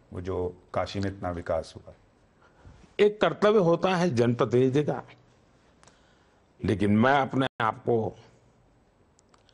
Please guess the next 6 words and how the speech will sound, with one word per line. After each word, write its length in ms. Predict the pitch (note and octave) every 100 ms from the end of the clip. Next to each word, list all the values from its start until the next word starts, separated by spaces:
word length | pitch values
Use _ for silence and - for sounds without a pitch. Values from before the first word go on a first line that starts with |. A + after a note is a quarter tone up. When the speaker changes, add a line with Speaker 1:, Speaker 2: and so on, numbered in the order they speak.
| _ _ _ _ _ _ -
Speaker 2:
कभी 380 | C#3 B2 C#3+
भी 460 | E3+ E3 C#3+ F2 - - _ _ _ _ _ _ _ _ _ _ _ _ _ _ _ _ _ _ _ _ D3
ये 140 | D3
महसूस 580 | G#3+ D3+ C3+ - A3 E3
नहीं 180 | A#2+ E2+
किया 440 | - - - G#2+